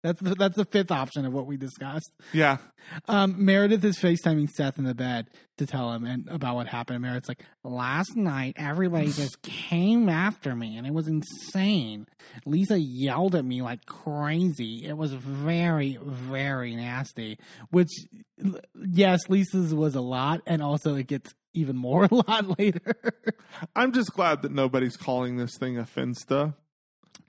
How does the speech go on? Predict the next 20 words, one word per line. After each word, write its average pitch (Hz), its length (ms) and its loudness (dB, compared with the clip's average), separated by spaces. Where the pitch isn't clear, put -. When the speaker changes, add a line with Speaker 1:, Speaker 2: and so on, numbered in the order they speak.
Speaker 1:
Yeah. 185 300 4
Oh, 240 280 6
yeah. 196 600 6
Yeah. 185 240 8
Speaker 2:
That 190 80 6
was 160 100 6
irritating 135 640 0
last 131 300 -6
Speaker 1:
It's 214 220 0
like, 220 180 2
Speaker 2:
season. 127 100 -2
Speaker 1:
yeah, 170 420 4
it's 131 260 -6
Speaker 2:
It, 180 180 -10
Speaker 1:
like 185 240 4
Speaker 2:
it's 175 220 0
a 165 40 6
real 175 260 4
Instagram 139 840 -2
account. - 400 -8